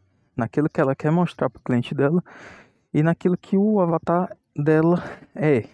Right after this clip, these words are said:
Então, por exemplo, vamos supor que existe uma empresa de chaveiro.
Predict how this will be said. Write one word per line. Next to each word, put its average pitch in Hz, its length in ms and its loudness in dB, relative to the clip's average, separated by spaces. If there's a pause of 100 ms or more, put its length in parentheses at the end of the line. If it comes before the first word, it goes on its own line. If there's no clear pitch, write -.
(180)
Então, 143 360 0
por 147 180 -2
exemplo, 135 400 -2 (480)
vamos 127 140 -2
supor 151 440 0
que 170 800 2 (720)
existe 123 300 0
uma 151 100 2
empresa 151 580 2
de 143 380 2
chaveiro. 151 480 0